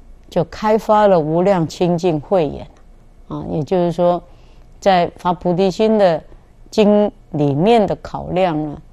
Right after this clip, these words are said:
最主要的都是让我们啊，做一个这种啊，从发菩提心到究竟圆满的这样的一个啊，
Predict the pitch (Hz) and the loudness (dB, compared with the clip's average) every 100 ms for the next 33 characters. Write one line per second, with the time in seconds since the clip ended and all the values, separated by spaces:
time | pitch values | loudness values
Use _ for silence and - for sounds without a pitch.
0 | - - - 254 202 156 156 196 180 165 | -20 -20 -2 0 0 -2 0 2 2 0
1 | 156 - - - - - 180 180 196 180 | -2 -6 -20 -20 -20 0 2 2 0 0
2 | 202 220 196 143 139 143 143 - - - | 0 0 0 -2 -6 -6 -6 -8 -16 -20
3 | - 143 139 - 269 233 185 190 190 165 | -14 -12 -12 -2 4 4 4 2 0 0
4 | - - - - - - 196 160 143 - | -6 -20 -20 -20 -12 -2 0 2 -2 -8
5 | - - - - 151 139 - 160 180 226 | -20 -20 -16 -10 -10 -10 -4 0 0 0
6 | 233 226 226 190 190 190 202 202 196 196 | 2 0 2 2 2 0 0 0 0 0
7 | 170 226 196 190 170 151 151 190 185 - | 0 0 2 2 0 -2 -2 -4 -4 -8
8 | - 151 - 233 226 170 147 - 170 160 | -12 -14 -2 -2 0 -4 -6 -6 -4 -2
9 | 147 - - - _ - 139 139 | -4 -8 -20 -20 _ -12 -12 -12